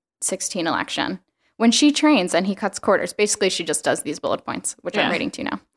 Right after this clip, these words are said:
Speaker 1: Um, when he proves a master of cheap publicity stunts. When he demonstrates a knack for catchy slogans and stupid nicknames. When he seems more interested in fame than the larger issues at stake. When she gets the flu, prompting observers to suggest she'll drop out.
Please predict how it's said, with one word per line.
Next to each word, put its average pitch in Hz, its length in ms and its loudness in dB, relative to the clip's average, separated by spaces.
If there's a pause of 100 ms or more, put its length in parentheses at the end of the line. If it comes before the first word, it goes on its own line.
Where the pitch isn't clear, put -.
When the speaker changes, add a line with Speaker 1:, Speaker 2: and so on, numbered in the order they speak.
(380)
Speaker 1:
Um, 196 240 4
when 240 120 8
he 247 100 8
proves 285 520 6 (180)
a 214 260 4
master 220 420 2
of 170 140 0
cheap 269 340 2
publicity 269 460 2
stunts. - 500 -4 (480)
When 196 220 2
he 214 160 4
demonstrates 208 560 2
a 247 40 2
knack 185 280 2
for - 120 -6
catchy 240 300 0
slogans 269 540 4
and 202 160 -2
stupid 269 300 4
nicknames. 196 580 0 (160)
When 294 100 6
he 320 60 10
seems 320 320 6
more 294 160 8
interested 302 380 4
in 277 100 6
fame 226 440 0
than 202 140 2
the 214 60 4
larger 226 340 4
issues 269 320 2
at 262 160 4
stake. - 400 0 (240)
When 196 140 -2
she - 160 4
gets 262 180 4
the 175 100 -6
flu, 165 360 4
prompting 180 420 0
observers 180 480 2
to 170 120 -2
suggest 180 440 -2
she'll 190 180 2
drop 214 340 2
out. 247 320 0